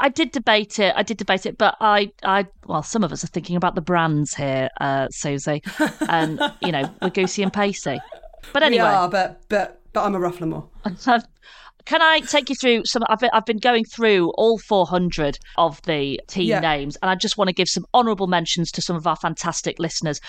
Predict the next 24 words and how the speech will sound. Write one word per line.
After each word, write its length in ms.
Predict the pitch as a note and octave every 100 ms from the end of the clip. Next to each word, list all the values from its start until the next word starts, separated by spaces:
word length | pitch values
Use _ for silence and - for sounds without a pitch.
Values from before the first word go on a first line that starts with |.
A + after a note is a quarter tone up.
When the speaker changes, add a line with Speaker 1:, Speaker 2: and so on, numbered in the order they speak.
| - -
Speaker 1:
who've 160 | F#3+
come 180 | - A3+
up 140 | G#3 -
with 100 | -
some 140 | G#3
Speaker 2:
Yeah. 120 | F#3
Speaker 1:
absolute 600 | C4 C#4 - C4 B3 B3 -
corkers 720 | - A#3+ A3 - E3+ D3 - - - - F3
of 120 | E3
some 260 | - E3+
names. 200 | E3 D3
Speaker 2:
Yeah. 160 | C#3+ C#3 - -
Speaker 1:
Got 380 | F3+ E3 D#3+ -
Merpa 340 | G#3 B3+ C#4 C4
on 100 | A3
the 80 |
dance 320 | G#3+ G3 F#3 -
floor. 460 | G#3+ G3 G3+ A#3 - - -
We've 100 | F#3
got 180 | G3+ G#3+
Leah 280 | B3+ C#4+
Galton's 520 | C4+ A#3 A#3 - G3 F3
neck 260 | G3+ - -
tattoo. 600 | E3 - - D#3+ E3